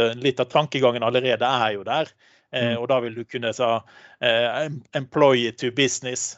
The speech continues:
Speaker 1: eh, tankegangen, men at du går inn og henter fra folkeregistret, så, eh, blir det aut-, autentisert den veien, for eksempel, ja. Så det, det, det er jo en ganske kul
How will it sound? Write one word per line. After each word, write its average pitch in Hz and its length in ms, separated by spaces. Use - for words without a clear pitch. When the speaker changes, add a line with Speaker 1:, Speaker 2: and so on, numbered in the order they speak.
Speaker 1:
eh, 123 100
tankegangen, 120 560
men 120 80
at 117 60
du 131 100
går 127 160
inn 123 80
og 120 60
henter 120 180
fra 120 160
folkeregistret, 117 800
så, 107 220
eh, 113 200
blir 113 180
det 113 80
aut-, 113 480
autentisert 120 520
den 110 180
veien, 104 200
for 113 120
eksempel, 113 320
ja. 123 180
Så - 80
det, 139 140
det, 131 200
det 147 60
er 147 80
jo 131 60
en 117 80
ganske 113 260
kul 110 240